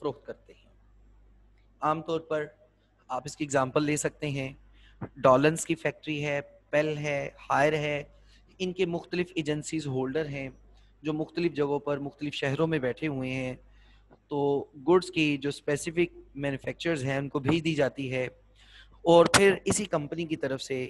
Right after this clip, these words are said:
इन letters को, एजेंसीज को जो लिखा जाता है कि interested traders to the manufacturer to for getting the agency of their products। अब देखें एजेंसी जो है जब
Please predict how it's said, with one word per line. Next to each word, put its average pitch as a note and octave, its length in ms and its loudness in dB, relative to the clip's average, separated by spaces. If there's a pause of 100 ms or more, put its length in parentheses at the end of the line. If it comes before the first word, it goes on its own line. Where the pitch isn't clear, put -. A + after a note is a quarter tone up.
(140)
इन E3+ 100 0
letters D3 420 -2
को, D3+ 160 -4
एजेंसीज C#3+ 560 -2
को C#3+ 140 -2
जो C3 100 0
लिखा B2 300 0
जाता B2+ 300 0
है B2 200 -2 (640)
कि D3+ 580 -2 (240)
interested F3 760 -4 (120)
traders D#3 420 4
to D3+ 160 -4
the D3 200 0
manufacturer C#3+ 800 -2
to D3+ 140 -8
for D#3 180 6 (240)
getting F3 380 4
the E3 100 -2
agency C#3+ 500 -4
of C3+ 140 0
their B2 200 -2
products। - 520 -10 (1900)
अब F3+ 120 2
देखें A3 420 0 (420)
एजेंसी E3 440 0
जो F#3 120 2
है C#3+ 300 0
जब E3 200 0